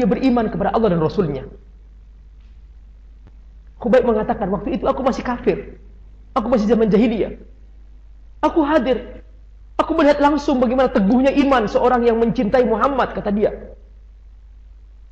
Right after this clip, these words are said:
Sahabat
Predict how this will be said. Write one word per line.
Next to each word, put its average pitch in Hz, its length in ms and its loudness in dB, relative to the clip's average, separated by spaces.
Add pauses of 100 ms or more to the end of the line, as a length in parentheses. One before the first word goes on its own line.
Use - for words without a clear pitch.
(2250)
Sahabat 156 400 -14